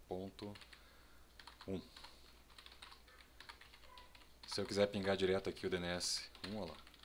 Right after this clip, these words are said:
já pingou também. Então quer dizer que a minha configuração aqui de roteamento, meu laboratório como roteamento, que é o que eu preciso que vocês façam aí, já deve tá funcionando. Quem quiser adicionalmente, eu não vou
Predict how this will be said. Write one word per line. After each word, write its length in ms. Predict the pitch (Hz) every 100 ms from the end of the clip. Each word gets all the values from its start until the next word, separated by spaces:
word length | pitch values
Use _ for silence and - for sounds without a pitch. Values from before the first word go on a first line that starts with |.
| - - - - - - - - -
já 180 | 87 87
pingou 280 | 98 92 90
também. 280 | 107 82 - - -
Então 160 | 87
quer 140 | 85 101
dizer 200 | 95 104
que 200 | - 110
a 60 |
minha 180 | 107 107
configuração 680 | - 104 110 101 - 101 98
aqui 220 | 95 -
de 320 | 98 101 120
roteamento, 680 | 135 113 - 90 90 104 -
meu 140 | 95
laboratório 460 | 110 101 87 - 92
como 180 | 104 104
roteamento, 500 | 101 90 90 110 - - - - - - - -
que 80 | 98
é 40 |
o 40 |
que 60 | 98
eu 60 | 104
preciso 420 | 110 - 117 104
que 60 |
vocês 280 | 98 95 95
façam 340 | - 98 92 95
aí, 60 |
já 80 | 101
deve 180 | 107 101
tá 100 | 104
funcionando. 420 | - 131 101 - - - - - - - - -
Quem 180 | 127 151
quiser 460 | 160 117 104 127
adicionalmente, 720 | 135 - 110 107 87 101 127 123
eu 60 |
não 140 | 117 113
vou 400 | 110 120 120